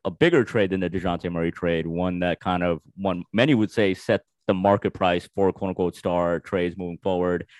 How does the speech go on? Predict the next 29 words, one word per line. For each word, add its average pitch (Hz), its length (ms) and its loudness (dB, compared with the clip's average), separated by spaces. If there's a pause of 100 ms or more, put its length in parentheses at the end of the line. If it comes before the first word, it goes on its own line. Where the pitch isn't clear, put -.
(720)
Um, 92 440 -4 (420)
yeah, 156 140 6
what 110 100 2
do 127 60 4
you 143 40 2
make 156 140 0
of 156 60 2
the 143 40 4
Wolves? 127 480 2
Uh, 95 300 2
they 101 260 2 (240)
obviously 113 380 2
they 104 100 2
made 104 220 2
headlines 107 360 2
with 101 60 -10
the 104 80 -4
Gobert 98 400 2
trade. 98 420 2
For, 95 160 0
for 104 140 2
our 98 80 4
listeners, 98 420 -2
they 92 120 0
traded, 95 300 0
I 87 100 0
think 95 120 -4
it 92 40 -2
was 87 140 -2